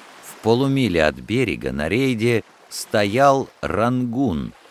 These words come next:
с флагом, обозначающим отплытие.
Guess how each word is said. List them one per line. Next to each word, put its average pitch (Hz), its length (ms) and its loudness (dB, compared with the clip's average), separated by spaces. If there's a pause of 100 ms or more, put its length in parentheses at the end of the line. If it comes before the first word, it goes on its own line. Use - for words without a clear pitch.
(120)
с - 120 -10
флагом, 123 720 0
обозначающим 82 1040 -4
отплытие. 58 680 -12